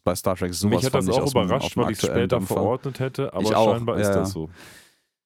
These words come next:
Speaker 1: Na gut, sei es drum. Also das ist jedenfalls der Modus operandi, in dem seine Spezies, äh, schwanger wird und tatsächlich, ja, die männlich gelesene Person,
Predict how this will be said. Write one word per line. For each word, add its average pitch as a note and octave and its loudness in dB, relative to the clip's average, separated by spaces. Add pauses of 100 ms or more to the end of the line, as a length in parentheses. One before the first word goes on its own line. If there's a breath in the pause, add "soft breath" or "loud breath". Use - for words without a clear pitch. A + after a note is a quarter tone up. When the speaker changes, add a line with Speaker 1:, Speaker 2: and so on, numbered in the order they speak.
(160)
Speaker 1:
Na A#3 0
gut, F3+ -2
sei - 0
es A2 -2
drum. E2+ -4
Also A#2+ 0
das C3+ 0
ist C#3+ -2
jedenfalls C#3 -2
der A#2 0
Modus B2 0
operandi, A#2 0
in A2+ 0
dem A2 0
seine G#2+ 0
Spezies, - -4
äh, F#2+ 0
schwanger F#2+ -2
wird A#2 -2
und G2+ -4
tatsächlich, G#2+ -2
ja, G#2 0
die A2+ -2
männlich G2+ -2
gelesene A#2 -2
Person, A2+ -4